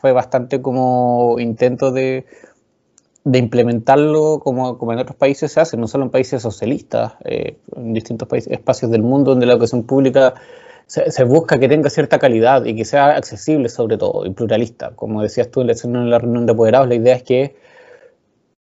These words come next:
que puedan interactuar entre sí. Y, y a propósito lo mismo, quiero detenerme en esa escena porque es, es brutal.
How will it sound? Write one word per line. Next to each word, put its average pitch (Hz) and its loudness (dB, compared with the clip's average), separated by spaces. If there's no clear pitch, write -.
que 131 2
puedan 143 4
interactuar 139 0
entre 120 -8
sí. - -10
Y, 127 -2
y 139 2
a 127 0
propósito 143 -2
lo 165 4
mismo, 175 -2
quiero 165 2
detenerme 160 -2
en 175 -6
esa 175 -8
escena 185 -8
porque 131 -2
es, - -16
es 131 -2
brutal. 127 0